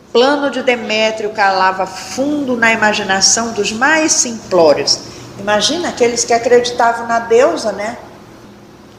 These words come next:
Ao entardecer, grande massa popular apostou-se na vasta praça,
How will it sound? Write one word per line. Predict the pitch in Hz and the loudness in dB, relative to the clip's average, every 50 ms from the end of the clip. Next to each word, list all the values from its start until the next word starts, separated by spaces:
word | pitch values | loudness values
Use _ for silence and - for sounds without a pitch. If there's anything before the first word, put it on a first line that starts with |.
| - - | -10 -2
Ao | - 190 180 175 | 0 2 2 2
entardecer, | 170 165 - 160 156 165 - - 147 143 - - - 220 226 254 269 277 262 - - - - - - - - - - 180 180 | 0 0 0 0 0 0 -2 -6 -6 -4 -4 -2 0 2 2 2 2 0 -4 -8 -14 -18 -20 -20 -20 -20 -20 -20 -20 -12 0
grande | 180 240 285 320 339 339 320 269 294 | 2 2 4 4 2 0 -2 -4 -6
massa | 269 247 240 247 254 262 262 254 - 262 | -6 -2 0 2 2 2 2 0 -2 -6
popular | 240 - 233 226 - 214 214 208 214 220 | -4 -6 -8 -6 -4 -2 0 2 2 0
apostou-se | 220 214 208 208 208 - - - - 190 190 202 185 - 202 | 0 -2 -4 -6 -6 -6 -10 -10 -8 -6 -6 -6 -6 -6 -6
na | 190 190 196 | -6 -6 -6
vasta | 190 - 202 214 247 262 - - 262 240 | -2 0 0 0 0 -2 -4 -6 -8 -10
praça, | - - 208 208 208 208 202 202 - - - - 147 | -8 -4 -2 -2 0 -2 -4 -6 -6 -8 -8 -10 -14